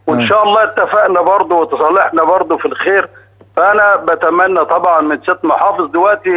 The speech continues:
Speaker 1: ل-، ل-، نجاح تجربه صرف صحي البساتين. انا في حيره.
Speaker 2: آه.
Speaker 1: انا عندي دلوقتي ليا سنتين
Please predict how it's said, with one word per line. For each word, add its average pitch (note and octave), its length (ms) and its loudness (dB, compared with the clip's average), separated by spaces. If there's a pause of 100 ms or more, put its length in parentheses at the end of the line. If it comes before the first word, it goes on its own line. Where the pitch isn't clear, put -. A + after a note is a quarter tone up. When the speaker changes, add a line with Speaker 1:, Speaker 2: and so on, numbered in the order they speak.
(160)
Speaker 1:
ل-، C#3 280 -2
ل-، C3 160 0
نجاح D#3 400 0
تجربه D#3+ 560 -2
صرف F3+ 220 -2
صحي D#3+ 300 0
البساتين. D#3 720 -2 (640)
انا A3 460 2 (180)
في F3 180 0
حيره. B2 480 -2 (220)
Speaker 2:
آه. B2+ 240 2
Speaker 1:
انا G3+ 180 2
عندي F#3+ 360 0
دلوقتي G3+ 600 0 (720)
ليا G#3 380 2
سنتين F3+ 480 0